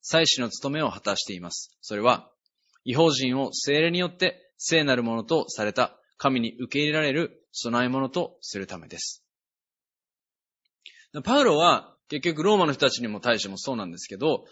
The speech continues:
その、仕えているんだって。で、その、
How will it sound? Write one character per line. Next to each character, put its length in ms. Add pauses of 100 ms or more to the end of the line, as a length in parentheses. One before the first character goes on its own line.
そ 100
の、 320 (1200)
仕 180
え 120
て 100
い 40
る 80
ん 60
だ 80
っ 100
て。 160 (1700)
で、 440
そ 140
の、 380